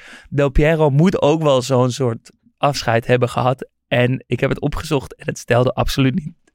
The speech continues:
teleur. Sterker nog, mijn mond viel open van verbazing, want ik heb iets gezien wat ik <laughs> nog nooit eerder heb gezien. Eh, hij speelt zijn laatste thuiswedstrijd in het Delle Alpi op dertien mei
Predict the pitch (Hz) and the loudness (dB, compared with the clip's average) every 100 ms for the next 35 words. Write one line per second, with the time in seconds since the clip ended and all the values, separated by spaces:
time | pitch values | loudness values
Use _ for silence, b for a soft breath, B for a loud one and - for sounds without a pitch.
0 | - 139 135 143 - 147 139 139 - B | -4 0 0 -2 -2 -2 0 -4 -4 B
1 | B B _ _ - 131 139 143 151 175 | B B _ _ 0 2 4 4 4 2
2 | - 147 143 - 139 151 147 139 143 135 | -2 0 0 2 0 2 2 0 -2 -2
3 | 127 120 131 - 120 120 - _ 143 139 | 0 2 0 -2 -6 -8 -12 _ -4 -4
4 | 139 151 - 139 147 143 135 202 147 131 | -6 -8 -8 -6 -4 -2 -4 -4 -4 0
5 | 175 139 156 143 240 - 110 147 156 143 | 0 0 0 0 -2 0 0 0 0 -2
6 | - 139 151 139 196 B B B B B | -6 -6 -4 -4 -6 B B B B B
7 | B B B 143 139 127 147 - 147 147 | B B B 0 2 2 -2 0 -2 0
8 | 139 135 131 156 - - 147 139 180 - | -2 0 0 -2 -6 -6 -2 0 0 -2
9 | 135 - 127 123 147 - - 139 127 135 | -4 -4 -2 0 -2 -6 -8 -6 0 0
10 | 135 - 139 147 139 175 B B B B | 2 0 0 0 -2 -2 B B B B
11 | B - 147 143 131 147 - 156 139 131 | B -2 -2 -2 -2 -2 -2 0 4 4